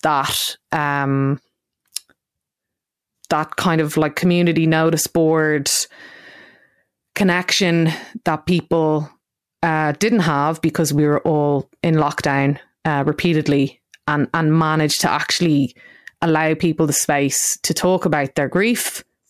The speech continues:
and their anger and their sense of helplessness, and also sense of hope as well.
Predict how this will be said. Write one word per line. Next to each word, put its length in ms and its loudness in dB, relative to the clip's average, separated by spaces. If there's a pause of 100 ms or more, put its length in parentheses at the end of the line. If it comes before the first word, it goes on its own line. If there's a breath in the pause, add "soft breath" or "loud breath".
(320)
and 640 0
their 180 0
anger 480 -2 (640)
and 220 0
their 140 0
sense 280 0
of 80 -2
helplessness, 720 0
and 100 0
also 680 0 (680)
sense 260 0
of 80 -2
hope 300 -2
as 120 0
well. 280 -2